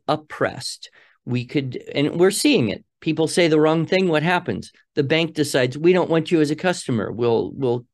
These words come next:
cancel your bank accounts. We'll cut you off." Um, the ability, uh, for technology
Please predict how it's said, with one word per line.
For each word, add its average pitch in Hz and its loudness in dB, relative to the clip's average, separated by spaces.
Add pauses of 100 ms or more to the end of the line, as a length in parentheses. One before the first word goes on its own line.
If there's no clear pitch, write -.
(160)
cancel 165 -2
your 131 0
bank 156 -4
accounts. - -10
We'll 120 0 (380)
cut - -2
you 139 0
off." 131 -2
Um, 120 -2 (440)
the 151 4
ability, 147 4 (240)
uh, 123 -4
for 135 0
technology 131 -2